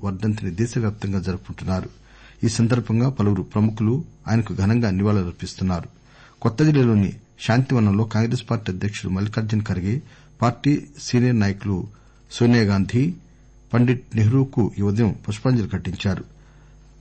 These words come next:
రాష్ట ముఖ్యమంత్రి రేవంత్ రెడ్డి హైదరాబాద్ జూబ్లీహిల్స్లోని తన నివాసంలో జవహర్లాల్ నెహ్రూ చిత్రపటానికి పూలమాల వేసి నివాళులర్పించారు. ఈ కార్యక్రమంలో ముఖ్యమంత్రి సలహాదారు విఎం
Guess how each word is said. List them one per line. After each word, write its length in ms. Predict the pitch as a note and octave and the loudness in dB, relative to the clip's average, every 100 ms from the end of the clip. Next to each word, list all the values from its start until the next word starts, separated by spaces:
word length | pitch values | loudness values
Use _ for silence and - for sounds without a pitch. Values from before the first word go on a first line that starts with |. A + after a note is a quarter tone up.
| - - - - - | -20 -20 -20 -6 0
రాష్ట 320 | A#2 - D3 | 2 2 2
ముఖ్యమంత్రి 580 | A#2+ A#2 A#2 G#2+ G#2 F#2 | 2 2 2 2 0 0
రేవంత్ 360 | G#2+ A2+ A2 | 2 2 0
రెడ్డి 280 | F#2+ E2+ B2+ | -4 0 0
హైదరాబాద్ 520 | E2+ A2 B2+ B2 B2 - | 0 -2 0 0 -2 -2
జూబ్లీహిల్స్లోని 680 | G#2+ G2+ A2+ G#2+ G#2 G#2+ G2+ | -2 0 0 0 0 0 0
తన 160 | G2 G2 | 2 0
నివాసంలో 680 | F#2 G#2 A2 - F2+ G#2 - - - - | 0 0 -2 -2 -2 -2 -6 -14 -20 -10
జవహర్లాల్ 420 | F#2 A#2+ C#3 C#3 A#2+ | 0 4 6 6 4
నెహ్రూ 260 | G#2 A#2+ | 4 2
చిత్రపటానికి 680 | A#2+ G#2 A2 G#2+ G#2+ G#2+ G2+ | 0 -6 -8 -6 -2 0 -2
పూలమాల 480 | - A2 A#2 A2+ G#2 | -2 0 2 2 2
వేసి 340 | F#2+ F#2+ C3 | 0 -2 -2
నివాళులర్పించారు. 840 | F#2 G2+ G#2+ F2+ - E2+ - F2+ - - _ _ A2 | 0 2 2 0 -6 -8 -6 -6 -8 -18 _ _ -6
ఈ 60 | |
కార్యక్రమంలో 580 | G#2+ G#2+ G#2+ G#2+ F#2+ A#2+ - - _ G#2+ | -2 -4 -2 0 0 -2 -6 -20 _ -6
ముఖ్యమంత్రి 640 | G#2+ C#3 A2+ G#2+ F#2+ E2 - _ _ _ _ _ _ | 0 2 4 2 -2 -4 -12 _ _ _ _ _ _
సలహాదారు 720 | - A#2+ A#2 G2 G2+ A2 - - | -2 2 2 2 0 0 -2 0
విఎం 300 | A#2 A2+ | 2 2